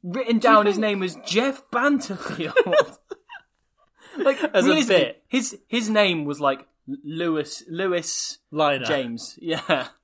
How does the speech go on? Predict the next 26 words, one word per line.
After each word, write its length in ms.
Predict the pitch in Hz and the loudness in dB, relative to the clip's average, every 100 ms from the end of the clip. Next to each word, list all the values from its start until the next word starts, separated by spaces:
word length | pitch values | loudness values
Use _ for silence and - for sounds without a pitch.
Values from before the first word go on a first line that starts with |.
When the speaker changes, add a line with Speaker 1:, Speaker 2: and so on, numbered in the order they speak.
| _ _ _ _ _ - - - 180 | _ _ _ _ _ -20 -20 -16 -4
Speaker 2:
You 160 | 175 | -2
know, 100 | 139 | -2
someone 280 | 127 180 175 | -4 -2 -2
cut 180 | - 170 | -2 0
Michael 260 | 165 160 156 | 2 2 0
Liner 220 | 156 143 | 0 -2
in 60 | |
half 220 | 131 135 139 | -2 -2 -2
like 140 | 127 | -6
a 40 | |
worm 340 | 131 131 123 117 | -4 -2 -2 -4
and 140 | 120 | -8
Lewis 300 | 147 143 143 | -4 -4 -4
popped 260 | - 127 - | -4 -4 -2
out 140 | 117 | -6
and 80 | 107 | -6
became 200 | 117 127 | -12 -14
the 40 | 113 | -12
team 160 | 127 | -10
doctor. 260 | 117 113 - | -8 -8 -4
Speaker 1:
Sure, 320 | 208 165 123 143 | 0 2 0 -4
<laughs> 40 | |
yeah, 60 | 175 175 123 | 0 0 0
Speaker 2:
Yeah. 60 | |
Speaker 1:
exactly, 460 | 135 156 156 143 120 | -2 -2 0 -2 -8
exactly. 380 | 123 135 131 | -8 -8 -8